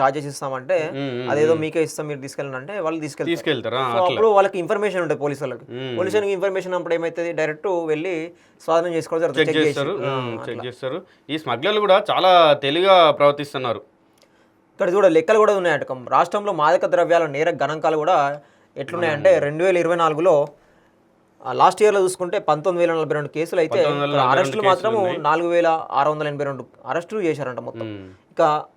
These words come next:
Speaker 1: వాటి జప్తు విలువ ఎంత అంటే, అంటే స్వాధీనం చేసుకున్న అమౌంట్ విలువ ఎంత అంటే మొత్తము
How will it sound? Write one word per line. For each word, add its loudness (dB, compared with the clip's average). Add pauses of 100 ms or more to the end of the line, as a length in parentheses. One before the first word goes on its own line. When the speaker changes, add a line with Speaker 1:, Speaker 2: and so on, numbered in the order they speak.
Speaker 1:
వాటి -2
జప్తు -2
విలువ 6
ఎంత 4
అంటే, 4
అంటే 0
స్వాధీనం 0
చేసుకున్న -4
అమౌంట్ -2
విలువ -4
ఎంత -4
అంటే -4
మొత్తము -6